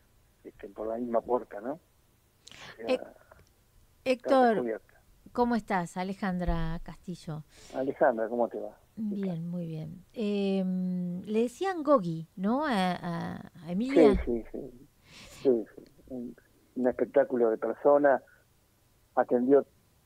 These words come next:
Speaker 1: millones de pichis de la zona, siempre colaboraba con los perritos que andan perdidos o, o que los dejan.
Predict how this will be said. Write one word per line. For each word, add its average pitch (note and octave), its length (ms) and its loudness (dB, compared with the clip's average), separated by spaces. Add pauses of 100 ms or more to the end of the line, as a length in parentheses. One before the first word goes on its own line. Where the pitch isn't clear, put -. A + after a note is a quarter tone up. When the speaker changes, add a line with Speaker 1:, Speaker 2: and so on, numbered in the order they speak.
(140)
Speaker 1:
millones D3 480 2
de A#2+ 80 2
pichis F3 380 -6
de A2 80 -2
la - 160 -2
zona, C3+ 560 4
siempre A#2 260 -4
colaboraba A#2 540 2
con G#2+ 140 -6
los G#2+ 140 -8
perritos A2+ 460 -8
que - 100 -10
andan G#2+ 280 -10 (560)
perdidos A#2+ 800 2
o, A2+ 60 -6 (320)
o A2 60 -20
que A#2 100 -12
los G#2 140 -8
dejan. A2+ 540 -2